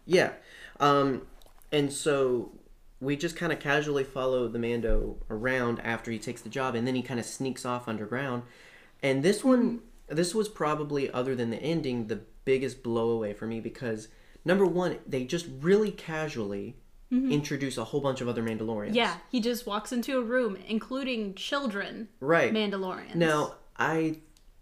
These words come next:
Speaker 1: s-, could have sworn in a very blurry image of a scene from Celebration I had seen, "Oh, he's gonna meet more Mandalorians."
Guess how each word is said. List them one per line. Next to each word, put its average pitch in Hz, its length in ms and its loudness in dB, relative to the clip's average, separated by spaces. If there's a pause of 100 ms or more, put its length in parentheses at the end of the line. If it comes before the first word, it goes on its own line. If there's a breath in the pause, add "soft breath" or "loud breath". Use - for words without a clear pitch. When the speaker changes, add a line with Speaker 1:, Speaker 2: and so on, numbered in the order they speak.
(360)
Speaker 1:
s-, - 220 -20 (100)
could 208 180 2
have 180 140 2
sworn 147 840 -2 (340)
in 131 180 -2
a 120 60 0
very 151 280 2
blurry 135 400 -2
image 127 300 -2
of 117 100 -2
a 117 60 -4
scene 117 480 -4
from 117 200 -4
Celebration 107 580 -4
I 107 100 -4
had 101 140 -10
seen, 143 560 -2
"Oh, 120 80 0
he's 120 180 -4
gonna 120 220 2
meet 117 180 -2
more 107 120 -4
Mandalorians." 107 640 -4